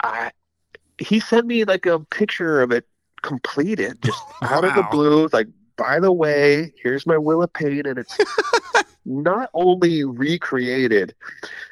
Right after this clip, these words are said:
Speaker 1: he has the guts that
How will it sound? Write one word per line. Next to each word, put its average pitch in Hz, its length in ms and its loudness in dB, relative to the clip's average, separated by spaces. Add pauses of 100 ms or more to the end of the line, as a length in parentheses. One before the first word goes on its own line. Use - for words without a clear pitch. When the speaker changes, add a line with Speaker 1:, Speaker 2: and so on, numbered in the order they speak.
(420)
Speaker 1:
he 220 640 0 (360)
has 139 520 0
the 117 340 0
guts - 680 -4
that 107 300 -2